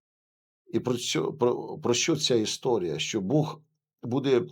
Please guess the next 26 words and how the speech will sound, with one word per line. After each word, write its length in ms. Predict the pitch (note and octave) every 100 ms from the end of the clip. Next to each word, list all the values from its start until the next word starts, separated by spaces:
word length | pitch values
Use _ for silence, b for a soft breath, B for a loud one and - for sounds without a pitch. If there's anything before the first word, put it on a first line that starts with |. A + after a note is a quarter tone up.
| B B _
постійно 440 | A#2+ - F3 D3 B2+
боротися 520 | C#3 D3 A#2 - F2+
за 140 | F2+
твою 260 | - E2+ F2
душу, 400 | D#2+ E2 D#2 D#3
за 120 | G2+
твоє 340 | - A2+ A2
життя. 560 | G2 G#2 - G#2 - - _ _ _ _ _ -
І 100 | A2
він 160 | C#3+
буде 200 | C#3 C3
спасати 520 | C#3+ - - - D3+ C3
тебе 580 | - G#2 C3 D#3 - B B B B
через 600 | - C3 B2+ B2 - - -
різних 560 | C3 E3+ D3+ D3 D3
людей, 460 | C#3 G2+ A#2 A2+ A2+
через 320 | F#2+ F2 E2
різні 380 | A#2+ C#3 A2 C3+
ситуації. 680 | - - C#3 C3 G2+ G2+
Він 180 | A2 C3
буде 300 | A2 D3 A#2+
тебе 320 | - F#2+ F2+
спасати. 720 | - - - - - D#2 - - b b b
Але 200 | - G#2
так 300 | G#2 D3 D3+
важливо, 640 | D3+ D3 C3+ A#2+ F2 -